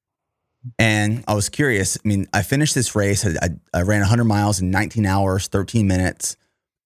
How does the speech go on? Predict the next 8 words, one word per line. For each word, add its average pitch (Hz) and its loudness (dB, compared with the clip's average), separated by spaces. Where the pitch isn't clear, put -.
and 95 2
obviously 113 2
exerting 101 0
a 90 0
lot 95 2
of, 87 0
um, 64 -4
effort - 0